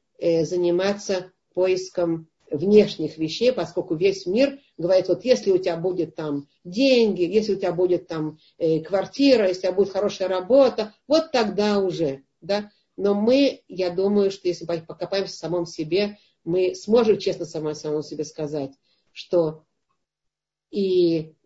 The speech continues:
даже если у меня будет это, это не факт, что я на-, нашел самого себя.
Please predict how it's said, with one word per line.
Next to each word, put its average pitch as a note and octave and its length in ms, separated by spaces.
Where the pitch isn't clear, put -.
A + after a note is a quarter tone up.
даже G3+ 440
если E3+ 640
у E3 140
меня E3 220
будет C4 480
это, D#3 420
это D#3+ 180
не D#3+ 140
факт, F#3 340
что - 80
я D#3+ 60
на-, D3+ 180
нашел D3+ 300
самого D#3 400
себя. D3+ 500